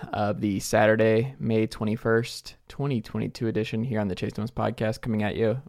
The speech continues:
the Atlanta Sports Guys with Max Markovich and Garrett Chapman to talk all things, yeah, you guessed it, Atlanta sports. Uh, we hit on a lot of stuff on this edition of the podcast, so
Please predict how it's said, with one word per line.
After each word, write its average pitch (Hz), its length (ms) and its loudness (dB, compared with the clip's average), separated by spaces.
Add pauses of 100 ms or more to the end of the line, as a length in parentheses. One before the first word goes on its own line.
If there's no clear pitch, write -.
(140)
the 87 120 -4
Atlanta 107 280 -2
Sports 113 320 2
Guys 110 320 2
with 95 320 -2 (320)
Max 107 240 -2
Markovich 120 520 -2
and 90 220 -6
Garrett 101 300 -2
Chapman 143 540 0 (240)
to - 80 -18
talk 92 260 -2
all 101 160 2
things, 101 540 -4 (180)
yeah, 85 240 -2 (140)
you - 100 -12
guessed - 320 -4
it, - 240 -8
Atlanta 101 300 -2
sports. - 760 4 (320)
Uh, 110 240 -2
we 117 180 0
hit 143 440 -4
on 107 400 -4
a 82 180 -4
lot 73 380 2
of - 80 -8
stuff - 500 -6
on 53 300 -4
this - 180 -8
edition - 240 -8
of 95 80 -6
the 98 60 -10
podcast, - 500 -2
so 104 300 0